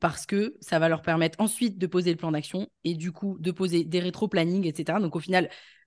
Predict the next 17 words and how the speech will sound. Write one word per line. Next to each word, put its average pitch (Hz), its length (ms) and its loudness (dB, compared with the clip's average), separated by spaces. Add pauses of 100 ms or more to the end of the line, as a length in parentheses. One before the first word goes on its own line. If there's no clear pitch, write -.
(120)
on, 196 140 4
on 185 120 2
se - 180 -6
rapproche 202 360 4
un 180 60 0
petit - 120 -8
peu 208 100 0
de 175 60 -2
l'organisation, 175 680 2
mais 175 140 2
sans 220 240 2
clarté, 220 560 0 (100)
on 170 200 2
av-, 160 180 4
on 170 100 0
n'avance 151 340 0
pas, 226 280 2